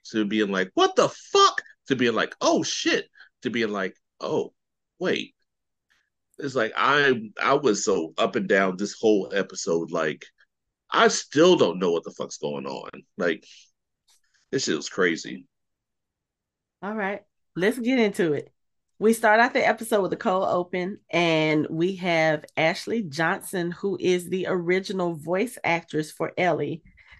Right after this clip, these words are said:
Speaker 2: She comes
Speaker 1: That's cool.
Speaker 2: onto the screen as a pregnant woman. She is running from one of the infected.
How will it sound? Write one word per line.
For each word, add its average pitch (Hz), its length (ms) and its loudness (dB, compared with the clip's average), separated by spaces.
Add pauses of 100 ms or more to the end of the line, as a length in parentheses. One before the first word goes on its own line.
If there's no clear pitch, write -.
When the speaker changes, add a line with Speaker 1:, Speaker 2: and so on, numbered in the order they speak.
(100)
Speaker 2:
She - 400 -2
comes 220 300 0
Speaker 1:
That's 185 120 2
cool. 190 100 2
Speaker 2:
onto 220 120 -2
the 208 100 -10
screen 165 720 -2
as 175 360 2
a 220 60 -4
pregnant 190 680 -2
woman. 160 540 0
She 180 300 -4
is 151 380 0
running 180 300 0
from 170 380 -2
one 170 280 0
of 170 120 0
the 185 140 0
infected. 165 640 -4